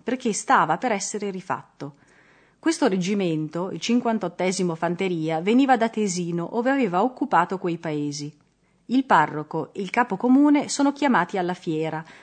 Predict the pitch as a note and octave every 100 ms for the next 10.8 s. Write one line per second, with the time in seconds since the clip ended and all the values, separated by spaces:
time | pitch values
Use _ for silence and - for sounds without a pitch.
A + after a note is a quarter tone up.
0 | _ C#4 B3 G3 - C#4+ A#3+ G3 E3 D3+
1 | D#3+ G3 F3 D#3+ - G#3 A#3+ F#3 E3+ G3
2 | F#3 B3+ C#4 D4 D4 D4+ - - _ D4+
3 | D4+ B3+ A#3+ C4 B3 G#3+ G#3+ - - D3+
4 | D3 - D#3 D3+ - _ _ - F#3+ A#3+
5 | C4+ - G#3+ A#3 B3 C#4 C4 B3+ F#3+ D3
6 | C#3 D3 D3 - - _ E3+ G3 C4+ A#3+
7 | D#3+ E3+ F3 F#3 F3+ F3+ C#4 A#3 F3 A3+
8 | - F#3+ - - F3 E3 E3 F3+ E3 -
9 | G3 F#3+ F3+ F3+ E3 F3 F3+ F3 - F3+
10 | D#3+ D#3+ - F#3 F#3 D#3 F3+